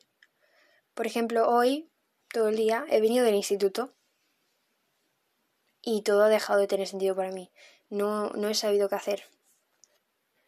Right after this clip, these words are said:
Eh, estuve leyendo unos libros,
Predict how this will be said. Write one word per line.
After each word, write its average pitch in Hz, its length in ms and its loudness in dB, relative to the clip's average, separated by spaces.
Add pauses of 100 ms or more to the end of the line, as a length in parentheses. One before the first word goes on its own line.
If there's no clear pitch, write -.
(240)
Eh, 208 320 2
estuve 220 340 2
leyendo 220 360 2
unos 208 240 -6
libros, 208 600 -6